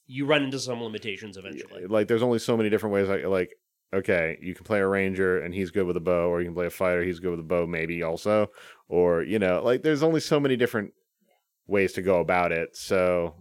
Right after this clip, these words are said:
Speaker 2: and especially if you have a specific play style that you are not, like, for example, I have no interest in ever playing a wizard in this game. Like, I don't, it doesn't look fun to me. Sorcerers, m-,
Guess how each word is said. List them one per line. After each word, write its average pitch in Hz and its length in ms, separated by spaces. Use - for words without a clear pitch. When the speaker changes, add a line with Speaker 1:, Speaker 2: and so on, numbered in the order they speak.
Speaker 2:
and 87 160
especially 104 420
if 87 140
you 95 140
have 95 80
a 85 40
specific 85 380
play 92 140
style 85 320
that 82 120
you 85 320
are 85 120
not, 76 420
like, 98 200
for 123 120
example, 123 240
I 143 100
have 120 120
no 107 340
interest 85 280
in 87 80
ever 73 180
playing 71 240
a 67 60
wizard 65 340
in - 60
this - 120
game. - 240
Like, 78 240
I 92 100
don't, 90 360
it 80 80
doesn't 76 220
look - 120
fun 120 340
to 123 60
me. 117 360
Sorcerers, 110 760
m-, 87 360